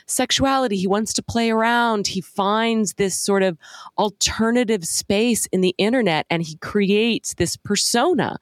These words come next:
this persona named Lene. He uses a photo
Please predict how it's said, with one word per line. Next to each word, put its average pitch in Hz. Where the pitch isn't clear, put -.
this 175
persona 208
named 170
Lene. 233
He 202
uses 185
a 180
photo 185